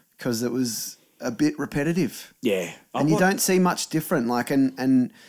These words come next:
Speaker 1: so, yeah, we're, we're gonna, we're planning things more this holiday because we know, and we're driving around Italy, which will be fucking grouse.
Speaker 2: Yeah, we're
Speaker 1: Um,
Speaker 2: drive-, we're, we're going just from, we're going to Rome and then
Speaker 1: Yep.
Speaker 2: just south.
Speaker 1: So we're not
Speaker 2: 'Cause
Speaker 1: going
Speaker 2: I'm
Speaker 1: to
Speaker 2: from
Speaker 1: Rome.
Speaker 2: Calabria and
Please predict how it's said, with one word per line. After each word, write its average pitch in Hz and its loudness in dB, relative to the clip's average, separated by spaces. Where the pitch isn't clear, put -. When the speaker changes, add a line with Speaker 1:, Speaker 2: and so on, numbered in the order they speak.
Speaker 1:
so, - 0
yeah, 139 2
we're, 135 4
we're 135 2
gonna, 160 4
we're 139 0
planning 156 0
things 139 4
more 135 4
this 127 0
holiday 107 0
because 113 -6
we 117 2
know, 117 4
and 127 2
we're 127 4
driving 123 2
around 107 0
Italy, 104 -4
which 95 -12
will 101 -12
be 107 -8
fucking 113 -4
grouse. 107 -8
Speaker 2:
Yeah, 113 2
we're 123 8
Speaker 1:
Um, 120 4
Speaker 2:
drive-, 110 4
we're, 127 4
we're 123 4
going 117 4
just 107 -2
from, 107 -2
we're 117 6
going 107 4
to - -4
Rome 139 2
and 104 4
then 98 6
Speaker 1:
Yep. 95 0
Speaker 2:
just - 4
south. - -2
Speaker 1:
So - -4
we're 131 4
not 143 2
Speaker 2:
'Cause 123 2
Speaker 1:
going 110 4
Speaker 2:
I'm 120 4
Speaker 1:
to 117 2
Speaker 2:
from 110 2
Speaker 1:
Rome. 156 -2
Speaker 2:
Calabria 98 2
and 85 -4